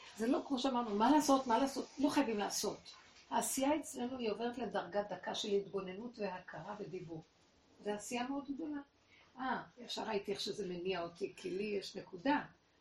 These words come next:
ודאי, אני נגועה בנקודה. עכשיו, אני יכולה גם להלביש את זה עליה, וללכת לעשות בשביל המלחמה. היא לא כמוני, גם הרבה פעמים אפשר להגיד, "אני ישר נגוע וחושב אני אעזור לשני."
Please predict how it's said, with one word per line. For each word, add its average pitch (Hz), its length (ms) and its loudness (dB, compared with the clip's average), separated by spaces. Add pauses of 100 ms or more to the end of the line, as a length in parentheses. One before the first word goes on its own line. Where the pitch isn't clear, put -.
(100)
ודאי, 202 420 2
אני 180 280 0
נגועה 254 360 4
בנקודה. 254 680 2 (1160)
עכשיו, 226 280 4
אני 202 120 4
יכולה 202 360 6
גם 247 160 4
להלביש 233 380 4
את 214 100 0
זה 220 140 4
עליה, 240 320 4
וללכת 214 320 4
לעשות 269 240 -4
בשביל - 200 -4
המלחמה. 233 440 -2
היא 339 120 2
לא 415 200 8
כמוני, 359 400 0
גם 240 180 0
הרבה 214 280 -2
פעמים 220 220 -4
אפשר 202 220 -6
להגיד, 185 320 -6 (440)
"אני 262 200 4
ישר 247 280 4
נגוע 262 440 6
וחושב 240 360 -2
אני 240 200 0
אעזור 214 320 0
לשני." 330 420 -2